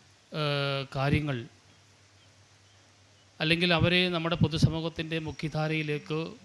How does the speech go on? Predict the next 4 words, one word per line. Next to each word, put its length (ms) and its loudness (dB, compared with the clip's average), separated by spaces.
അവരുടെ 280 4
അടിസ്ഥാന 500 4
സൗകര്യങ്ങൾ 480 -2
മെച്ചപ്പെടുത്തിക്കൊണ്ട് 1040 2